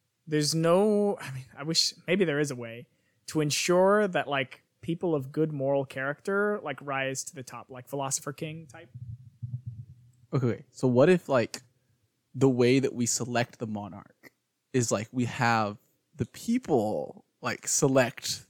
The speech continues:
Speaker 2: the leader? You, you, you see, you see where I'm going with this, Ben?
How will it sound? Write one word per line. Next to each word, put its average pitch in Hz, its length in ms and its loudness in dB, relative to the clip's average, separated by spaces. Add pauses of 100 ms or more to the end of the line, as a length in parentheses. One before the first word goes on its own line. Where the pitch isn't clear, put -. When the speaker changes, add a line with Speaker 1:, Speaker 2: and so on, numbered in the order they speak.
Speaker 2:
the 131 120 2
leader? 117 840 -4 (240)
You, 156 140 -8 (100)
you, 165 120 0 (140)
you 196 100 12
see, 220 280 10
you 208 80 10
see 233 140 10
where 240 100 12
I'm 214 80 10
going 226 160 12
with 233 80 12
this, 233 140 6
Ben? 254 320 6